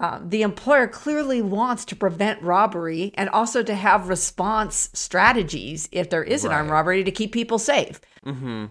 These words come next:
Speaker 2: So it directly relates to, to the workplace and how they're gonna function if something happens at work.
Speaker 1: That would be my position, yes.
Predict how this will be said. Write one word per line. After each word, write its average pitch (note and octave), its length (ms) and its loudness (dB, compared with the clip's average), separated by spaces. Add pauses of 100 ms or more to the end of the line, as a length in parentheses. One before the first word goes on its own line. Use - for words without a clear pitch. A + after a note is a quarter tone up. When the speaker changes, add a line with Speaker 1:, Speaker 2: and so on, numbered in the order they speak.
(360)
Speaker 2:
So F3+ 100 4
it E3 80 2
directly D#3+ 440 4
relates A#2+ 440 2
to, G#2 440 -4
to G2 440 -4
the A#2 100 -6
workplace A2+ 520 -2
and G#2 80 -10
how A2 120 -2
they're G2 120 -6
gonna F2+ 200 -8
function F#2+ 440 -8
if F#2+ 120 -8
something F#2+ 260 -8
happens E2+ 600 -8
at - 280 -10
work. - 360 -10 (140)
Speaker 1:
That F4+ 140 4
would F#3+ 120 0
be F3+ 100 0
my E3 200 -2
position, - 640 -10
yes. E3 420 -6